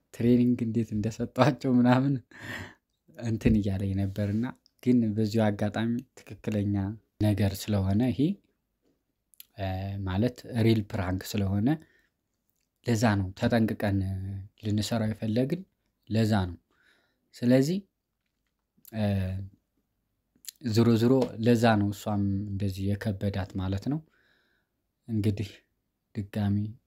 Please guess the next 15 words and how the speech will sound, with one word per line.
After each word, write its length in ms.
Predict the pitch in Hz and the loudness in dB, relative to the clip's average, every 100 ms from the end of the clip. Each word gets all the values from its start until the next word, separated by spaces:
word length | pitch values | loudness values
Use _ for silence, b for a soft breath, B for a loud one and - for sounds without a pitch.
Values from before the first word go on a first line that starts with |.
| _ _ _ 107 104 104 107 107 107 | _ _ _ -12 -12 -12 -12 -12 -6
እንደዚህ 340 | 101 98 95 | -2 0 2
አይነት 240 | 98 98 95 | 0 0 0
ነገር 380 | 95 101 95 - _ _ _ _ | -4 -6 -10 -14 _ _ _ _
<clears throat> 520 | - - 151 110 98 107 | 4 4 4 -6 -12 -10
አይፈጠርም 680 | 107 - 113 - 104 123 156 _ _ _ _ _ _ _ _ _ _ - | -10 -10 -14 -10 -8 -8 -12 _ _ _ _ _ _ _ _ _ _ -8
ብዬ 240 | 107 101 | -6 0
አምናለሁ። 540 | 107 95 92 92 101 156 - _ _ _ _ _ _ _ _ _ _ - 110 107 | 2 2 -2 -2 -4 -4 -10 _ _ _ _ _ _ _ _ _ _ -14 -10 -10
እና 340 | 107 98 98 | -6 -2 0
በዚሁ 300 | 98 110 104 | 2 2 4
አጋጣሚ 600 | 107 104 104 101 104 107 | 2 0 -2 -2 2 4
መቅደስም 840 | 104 107 107 104 - 120 107 113 113 | 4 2 0 -4 -4 -4 -4 -4 -2
ያው 260 | 107 95 - _ _ _ _ _ _ _ 120 107 | 0 0 -6 _ _ _ _ _ _ _ -2 -2
ከዛ 360 | 101 127 123 117 | 2 4 6 4
በኋላ 360 | 110 110 127 127 | 2 2 2 4
ደበራት። 720 | 131 123 113 101 95 - | 2 2 0 -2 -4 -8